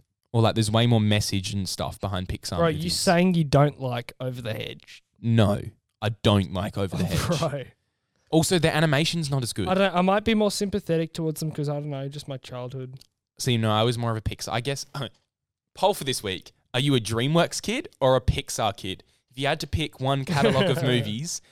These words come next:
Speaker 1: do you prefer Pixar?
Speaker 2: That's very true, boss man. It's
Speaker 1: Yeah.
Speaker 2: very true.
Speaker 1: Do you have to pick Pixar or DreamWorks? Let us know.
Speaker 2: But, you know, there are some pretty shit ones in,
Speaker 1: Mm.
Speaker 2: yeah, like,
Speaker 1: Mm.
Speaker 2: what is Shark Tale rated?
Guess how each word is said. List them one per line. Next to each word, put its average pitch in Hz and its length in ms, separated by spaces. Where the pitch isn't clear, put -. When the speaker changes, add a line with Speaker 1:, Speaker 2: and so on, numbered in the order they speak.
Speaker 1:
do 127 80
you 117 40
prefer 123 240
Pixar? - 120
Speaker 2:
That's 151 240
very 170 280
true, 143 320
boss 123 280
man. 190 280
It's - 80
Speaker 1:
Yeah. 101 180
Speaker 2:
very - 140
true. - 260
Speaker 1:
Do 139 80
you 123 40
have - 80
to 135 80
pick - 200
Pixar - 460
or 123 60
DreamWorks? 107 600
Let 107 120
us - 100
know. 98 200
Speaker 2:
But, 196 180
you 214 80
know, 208 160
there 202 180
are 202 120
some 170 220
pretty 151 340
shit - 320
ones 127 340
in, 123 300
Speaker 1:
Mm. 123 280
Speaker 2:
yeah, 143 480
like, 135 240
Speaker 1:
Mm. 113 380
Speaker 2:
what 160 300
is 202 60
Shark - 420
Tale 127 320
rated? - 300